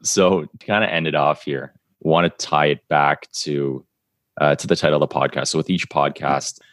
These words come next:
we like to title it "Paragon of some, some certain quality or attitude." That's important to the organization or has been important to, to your success, Varun.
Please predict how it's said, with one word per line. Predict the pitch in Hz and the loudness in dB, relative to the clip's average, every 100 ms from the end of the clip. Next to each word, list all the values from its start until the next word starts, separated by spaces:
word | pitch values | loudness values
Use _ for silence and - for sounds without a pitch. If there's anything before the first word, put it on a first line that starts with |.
| _ | _
we | 80 | 0
like | 87 - | 2 0
to | - | -4
title | 80 76 76 | -2 0 2
it | 73 71 - - | 0 0 -8 -2
"Paragon | 92 90 85 82 78 | 2 2 2 2 2
of | 73 71 69 | 0 -2 -4
some, | - 73 73 | -8 -8 -8
some | 76 | -10
certain | 73 71 80 | -10 -8 -8
quality | - _ 82 80 80 73 73 73 - | -10 _ 0 2 2 2 0 -2 -4
or | - 73 73 65 - | -2 2 2 0 -2
attitude." | - 73 73 - 71 67 | -2 0 -2 -4 -8 -6
That's | - - - _ _ _ _ - | -8 -8 -10 _ _ _ _ -2
important | 98 90 110 95 | 0 4 4 4
to | |
the | 92 | 4
organization | 85 85 76 76 - 73 | 4 4 2 2 0 0
or | 73 | 0
has | 71 | 0
been | 76 | -2
important | 73 71 71 - | -2 -2 -2 -4
to, | 73 69 69 | -6 -6 -6
to | - | -8
your | 71 | -6
success, | - 73 - 71 | -4 -4 -4 -4
Varun. | - 71 69 69 | -2 -2 0 0